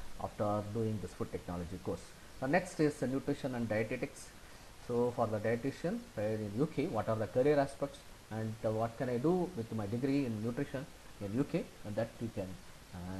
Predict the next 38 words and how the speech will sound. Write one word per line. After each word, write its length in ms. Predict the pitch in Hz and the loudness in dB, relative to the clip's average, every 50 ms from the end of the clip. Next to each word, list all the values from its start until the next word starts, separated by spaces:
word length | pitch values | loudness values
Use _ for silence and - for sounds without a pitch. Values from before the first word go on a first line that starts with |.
| 92 90 92 90 90 92 101 | -6 -6 -6 -6 -8 -6 -4
get 160 | 107 120 117 | -4 -2 0
it 80 | 143 135 - - | -2 -2 -2 -4
here, 140 | 151 156 143 - | -4 -4 -4 -2
right? 120 | 110 104 95 - | -4 -4 -2 -2
So 60 | 95 | -2
this 240 | 98 104 101 - - | -2 -2 -2 0 -2
link 180 | 120 113 107 | -2 -2 -2
will 160 | - 98 98 98 - | -2 -4 -4 -4 -2
tell 100 | - 120 | 0 2
you 100 | 135 147 | 2 2
about 260 | 135 135 131 127 127 160 | 4 4 2 2 2 0
it, 80 | 160 - - - - - - - - - | -2 -4 -8 -12 -14 -16 -16 -12 -6 -2
and 160 | 170 120 120 | 0 2 2
this 140 | 143 143 - | 2 2 2
will 140 | 147 127 | 0 0
tell 120 | 113 135 135 | 2 4 6
you 120 | 151 151 | 6 6
about 240 | 127 123 127 120 110 | 6 6 4 4 4
the 80 | 120 113 | 4 2
education 520 | 110 117 135 - - 143 - - 165 151 | 2 0 0 -2 -2 -2 -2 -4 -4 -4
aspects, 540 | 135 123 120 - - - 127 - - - - | -4 -4 -6 -6 -8 -10 -10 -10 -10 -4 -2
uh, 240 | 120 117 113 113 110 110 - - - - - | 0 2 2 0 0 -4 -8 -14 -12 -6 -4
and 160 | 110 110 107 | -2 0 2
what 120 | 107 104 120 | 2 2 2
are 60 | 117 | 2
the 80 | 113 | 0
career 320 | 107 - 143 139 139 143 131 127 123 | 0 0 0 4 4 4 4 6 6
aspects 440 | 117 110 107 110 - - 127 - - - - - - - - | 6 6 6 6 2 -4 -10 -10 -10 -14 -16 -16 -18 -12 -6
for 140 | - 104 98 98 | -4 -2 -2 -2
this, 260 | 110 107 - - 117 107 | -2 -4 -4 -4 -2 -2
uh, 80 | 101 98 98 | 0 0 0
nutrition, 480 | 110 113 113 - 127 117 120 131 131 151 151 - - - - - - - - | -2 -2 -2 -2 -4 -4 -4 -6 -6 -6 -8 -12 -14 -16 -18 -18 -18 -10 -6
uh, 60 | 117 117 | -2 0
is, 240 | 117 135 156 151 - - - - - - | 0 0 0 -2 -4 -10 -16 -16 -8 0
or 280 | - 120 135 156 175 180 185 - - - - - | 4 6 6 6 6 4 2 -4 -10 -12 -8 0
dietetics, 540 | 95 98 101 98 - 110 107 - - - - | 2 4 4 4 2 0 0 -2 -4 -2 -4
uh, 60 | - | -2
dietitians. 540 | 101 104 101 107 - 110 110 - - 175 180 | 2 2 2 2 2 -2 -4 -2 -4 -4 -4